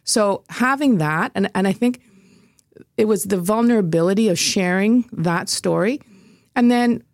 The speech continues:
following through with that all the way through my career, uh, to talk about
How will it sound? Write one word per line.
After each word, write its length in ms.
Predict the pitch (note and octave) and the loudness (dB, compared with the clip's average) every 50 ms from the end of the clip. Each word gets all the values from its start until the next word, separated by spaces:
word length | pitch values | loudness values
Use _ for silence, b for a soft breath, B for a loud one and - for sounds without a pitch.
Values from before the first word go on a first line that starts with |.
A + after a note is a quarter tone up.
| _ - | _ -14
following 540 | - - C4 B3 B3 B3 B3 A#3+ A#3+ A3+ G#3+ | -8 -2 0 2 2 4 2 2 2 2 0
through 360 | - - - A3+ A#3 B3 B3 | 0 -2 -2 0 2 2 2
with 160 | G3+ F#3 - | 2 0 -2
that 280 | - D#3 D3 D#3 - - _ _ _ _ - | -4 -4 -4 -4 -6 -10 _ _ _ _ -4
all 260 | - G3+ G3+ G#3 G#3+ | -2 0 0 0 0
the 100 | G#3 A3 | 0 0
way 100 | G#3 G#3 | 0 0
through 260 | G3+ - - G#3+ G#3+ | -2 -2 -2 0 0
my 160 | G3 F#3 E3+ E3 | 2 2 0 -2
career, 560 | - - - G3 B3 C#4 A#3+ D#3+ D#3+ E3+ - b b b b b b b b b b b b b b - | -4 -4 -2 0 2 2 2 0 0 -2 -6 b b b b b b b b b b b b b b -4
uh, 200 | G3 F#3 F3+ F3+ | -2 -2 -2 -2
to 120 | - - G3 | -4 -6 -6
talk 320 | - G#3+ G#3+ A3 G#3 - | -4 -2 -2 -2 -2 -2
about 460 | A#3+ F#3+ G3 F#3 F3+ F3 F3 E3+ - | -4 -2 0 0 2 2 0 -2 -4